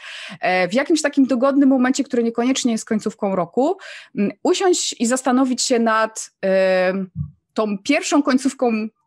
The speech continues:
kija, jeśli chodzi o cele, bo ja uważam, że k-, k-, cele są jak kij i mają dwa końce, e, bo, e, mamy jakiś cel i na tym prawym końcu,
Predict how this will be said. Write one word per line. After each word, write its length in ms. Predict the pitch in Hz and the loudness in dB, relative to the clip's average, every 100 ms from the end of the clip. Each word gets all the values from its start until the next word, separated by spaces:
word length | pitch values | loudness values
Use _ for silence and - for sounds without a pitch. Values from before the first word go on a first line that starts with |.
| - | -6
kija, 340 | - 262 185 | 0 2 2
jeśli 280 | 170 - 180 | -2 -6 -4
chodzi 340 | 185 180 180 | -2 -2 -2
o 180 | - 165 | -2 -4
cele, 320 | - 185 151 | -2 -2 -2
bo 220 | 151 180 180 - - - - - | 0 -2 -2 -10 -18 -20 -20 -4
ja 180 | 220 | -2
uważam, 340 | 269 294 311 277 | 0 0 2 4
że 100 | 247 | 2
k-, 60 | - _ _ - - - - | -4 _ _ -20 -20 -18 -18
k-, 60 | - | -14
cele 280 | - 311 330 | -4 -2 0
są 160 | 311 254 | 0 0
jak 240 | 214 - - 190 - | 0 -4 -10 -10 0
kij 220 | 277 277 | 0 2
i 40 | 240 | 2
mają 240 | 214 196 | 2 0
dwa 140 | 175 | -4
końce, 600 | 170 285 302 302 285 285 302 - - _ _ - | -2 2 2 2 2 0 -4 -14 -20 _ _ -2
e, 300 | 196 185 185 | 2 2 0
bo, 580 | 180 214 220 214 214 196 | 0 2 4 4 4 2
e, 240 | 202 190 185 | 2 2 2
mamy 220 | 269 349 | 0 0
jakiś 260 | 285 - | -2 -4
cel 400 | - 190 165 147 - 202 | -4 -2 -2 -4 -8 -4
i 420 | 202 202 202 190 | 0 0 0 -2
na 180 | 202 208 | -2 -2
tym 440 | - 214 208 202 202 _ _ | 0 0 0 -2 -6 _ _
prawym 680 | - 269 330 247 180 170 175 _ _ | -2 0 0 0 -2 -2 -8 _ _
końcu, 720 | - 226 185 - 196 226 330 | -2 -2 -2 0 2 2 -2